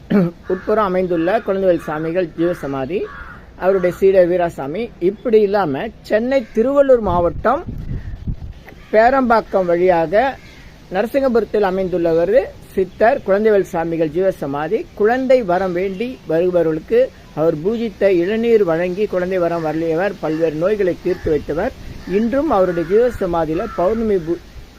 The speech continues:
ஜீவசமாதியிலும் அவர் தவம் செய்த <clears throat> மடத்திலும் அன்பர்கள் வந்து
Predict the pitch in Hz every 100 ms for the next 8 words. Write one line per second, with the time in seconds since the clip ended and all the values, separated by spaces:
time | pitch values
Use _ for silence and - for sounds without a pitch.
0 | - - - - 180 240 240 202 185 165
1 | 180 254 185 165 147 170 240 247 196 185
2 | 185 233 - - - - - - 202 175
3 | 147 139 190 240 - 220 214 330 - -
4 | - - - - - - - - - -
5 | - - - 175 208 208 185 160 170